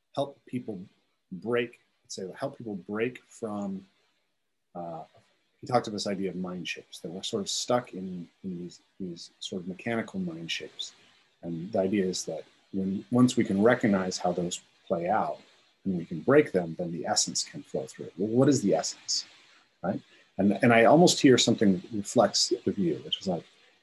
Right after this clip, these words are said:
we go to dance in order to express the essence, maybe.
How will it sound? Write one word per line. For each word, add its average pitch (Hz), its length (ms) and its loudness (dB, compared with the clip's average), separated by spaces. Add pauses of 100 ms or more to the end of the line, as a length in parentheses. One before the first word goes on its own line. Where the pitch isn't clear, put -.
(120)
we 104 100 8
go 139 180 10
to 123 160 4
dance 95 640 2 (440)
in 101 120 6
order 98 180 6
to 92 500 4 (400)
express - 520 2
the 90 140 0
essence, - 460 -6
maybe. - 120 -20